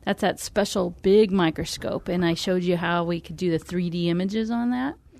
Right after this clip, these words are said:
There are also other microscopes that are down the hall from us. They're called electron microscopes.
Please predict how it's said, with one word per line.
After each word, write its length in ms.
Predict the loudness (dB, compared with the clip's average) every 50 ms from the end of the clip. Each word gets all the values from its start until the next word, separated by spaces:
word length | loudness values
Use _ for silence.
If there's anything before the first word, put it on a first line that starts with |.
| -20 -20 _ _ _ _
There 200 | 2 4 4 4
are 40 | 6
also 400 | 6 6 6 4 6 4 4 4
other 220 | 4 4 2 2
microscopes 680 | 2 2 0 0 -2 -4 -6 -4 -4 -2 -2 -2 -4 -2
that 120 | 0 0
are 140 | 2 0 0
down 260 | 0 -2 -2 -2 -2
the 60 | -2 -4
hall 340 | -2 0 2 4 4 4
from 260 | 2 0 -2 -2 -2 0
us. 380 | 0 -2 -4 -6 -8 -12 -14 -6
They're 340 | -4 -2 -2 -2 -2 -4 -6 -10 -14 -14
called 240 | -8 -6 -6 -4 -4
electron 480 | -2 -2 -2 -2 -2 0 0 0 0 0
microscopes. 840 | 0 -4 -4 -6 -8 -10 -10 -10 -10 -10 -10 -10 -10 -12 -14 -14